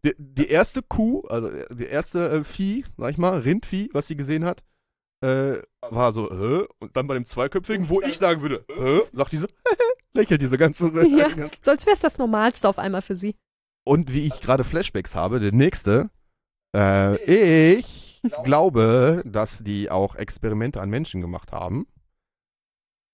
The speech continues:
Speaker 1: Nicht nur an den Ghoul, sondern auch immer noch jetzt live, wo das jetzt spielt, weil, ähm, die Hand von der Leiche, hast du die gesehen? Als sie die Hunde dressiert haben, da draußen, der ist ja quasi mit seinem Hund raus.
Speaker 2: Jo, das
Speaker 1: Und
Speaker 2: schwarze
Speaker 1: da sah
Speaker 2: Ding da,
Speaker 1: er
Speaker 2: ne?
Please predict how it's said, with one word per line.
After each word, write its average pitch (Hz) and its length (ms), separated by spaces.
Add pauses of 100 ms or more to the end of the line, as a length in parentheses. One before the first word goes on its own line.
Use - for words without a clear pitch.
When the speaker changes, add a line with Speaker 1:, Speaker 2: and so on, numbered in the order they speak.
(420)
Speaker 1:
Nicht 127 300
nur 127 140
an 107 80
den 95 260
Ghoul, 139 580 (360)
sondern 104 340
auch 101 180
immer 156 260
noch 135 280 (440)
jetzt 123 560 (200)
live, 113 360
wo 117 200 (220)
das - 160
jetzt - 260
spielt, 131 340 (640)
weil, 123 300
ähm, 117 480
die 120 160
Hand 175 420 (460)
von 107 100
der 110 80
Leiche, 123 380 (240)
hast 98 120
du - 40
die 107 40
gesehen? 160 280 (1120)
Als 104 120
sie 117 80
die 113 100
Hunde 151 400
dressiert 165 380
haben, 175 260
da 143 80
draußen, 127 320
der 135 80
ist 123 100
ja 120 60
quasi 123 260
mit 131 180
seinem 127 180
Hund 131 200
raus. 120 280
Speaker 2:
Jo, 202 500
das 233 120
Speaker 1:
Und - 80
Speaker 2:
schwarze 262 340
Speaker 1:
da 269 60
sah 285 60
Speaker 2:
Ding 311 120
da, 196 60
Speaker 1:
er 190 40
Speaker 2:
ne? 240 180